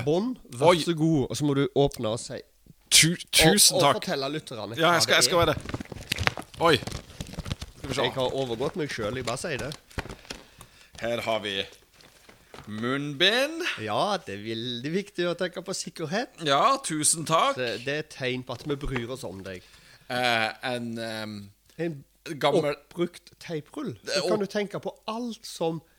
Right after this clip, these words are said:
Speaker 1: binder sammen.
Speaker 2: Det er fantastisk, Tor Mikael. Nå er det sterkt. Nå er det, skal vi se her. Post-it-lapp.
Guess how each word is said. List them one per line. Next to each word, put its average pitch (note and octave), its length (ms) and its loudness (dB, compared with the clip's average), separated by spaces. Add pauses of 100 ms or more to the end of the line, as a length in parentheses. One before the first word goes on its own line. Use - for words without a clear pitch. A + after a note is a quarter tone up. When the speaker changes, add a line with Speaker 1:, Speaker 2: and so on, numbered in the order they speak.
(280)
Speaker 1:
binder D3 320 -4
sammen. A#3+ 480 -8 (800)
Speaker 2:
Det - 100 -10
er - 40 -12
fantastisk, - 760 -2
Tor D3 140 -2
Mikael. A#2+ 240 -2
Nå B2+ 120 2
er F#3+ 80 8
det E3 300 2
sterkt. - 520 -2
Nå C#3 120 -6
er E3+ 40 -2
det, C3+ 560 -4
skal F#3+ 140 -10
vi G#3 60 -6
se A#3+ 80 0
her. C3+ 240 0 (840)
Post-it-lapp. A3+ 840 0